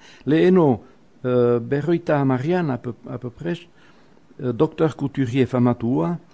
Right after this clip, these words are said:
jak erten zien gelditzen ziela erreka hoitan berroita hamar hartz. Ta orduko deia erten zien, kasu, istantean ez da hartzi gehiago izain erreka hotan. Ni hasi, hasi dualaik ene ofizioa,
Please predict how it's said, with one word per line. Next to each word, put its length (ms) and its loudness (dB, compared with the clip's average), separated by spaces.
jak 160 -2
erten 320 2
zien 260 2
gelditzen 460 0
ziela 320 0
erreka 320 -2
hoitan 480 -2
berroita 420 -2
hamar 280 2
hartz. 340 -10
Ta 100 -6
orduko 580 2
deia 300 2
erten 280 0
zien, 340 2
kasu, 520 -2
istantean 720 2
ez 240 -2
da 220 2
hartzi 440 -2
gehiago 320 6
izain 500 2
erreka 340 -2
hotan. 420 -4
Ni 220 6
hasi, 380 -2
hasi 280 -2
dualaik 380 2
ene 160 6
ofizioa, 600 0